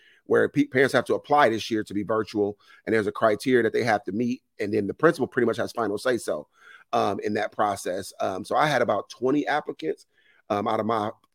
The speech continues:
six hundred students. We only had twenty applications of kids that wanted to go virtual, um, and out of that twenty, we only approved two of them. Um, so that eighteen, you know, it, out of that eighteen, fifteen of them were okay with, like, "Okay, we get it, we understand." Uh, three of them really didn't ha-, you know, wasn't happy about it, and they went out on Facebook and,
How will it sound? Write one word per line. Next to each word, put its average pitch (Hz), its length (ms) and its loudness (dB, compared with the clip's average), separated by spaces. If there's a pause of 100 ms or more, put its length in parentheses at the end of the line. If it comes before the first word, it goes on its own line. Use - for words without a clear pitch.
six - 220 0
hundred 110 200 0
students. 117 240 0
We 123 60 2
only 120 120 2
had 107 120 2
twenty 117 200 4
applications 113 520 0
of 92 60 -8
kids 117 220 -2
that 104 100 -2
wanted 104 180 -2
to 104 60 -4
go 101 140 -2
virtual, 95 580 -2 (380)
um, 98 120 -2
and 107 80 0
out 101 120 -2
of 98 60 -4
that 95 160 -4
twenty, 147 220 2
we 127 180 0
only 113 140 0
approved 120 420 -4
two 147 240 0
of - 100 -10
them. - 840 -8
Um, 98 480 -4 (100)
so 107 200 -2
that 117 260 0
eighteen, 127 640 2
you 123 100 -2
know, 117 120 0
it, - 600 -4
out 123 100 0
of 135 60 2
that 131 140 4
eighteen, 147 320 2
fifteen 202 340 6
of 156 80 4
them 143 40 4
were 139 120 6
okay 143 240 6
with, 131 160 4
like, 127 100 2
"Okay, 143 220 2
we 139 160 0
get 139 160 2
it, 131 80 2
we 139 100 -2
understand." 127 560 0 (400)
Uh, 113 140 2
three 202 240 6
of 185 80 8
them 170 80 0
really 170 240 4
didn't 156 220 2
ha-, 151 160 0
you 127 80 -4
know, 135 100 4
wasn't 131 200 2
happy 131 220 0
about 123 280 2
it, 139 60 2
and 120 80 -2
they 131 80 0
went 131 160 0
out 131 120 2
on 123 80 -4
Facebook 127 580 -2
and, 120 120 -2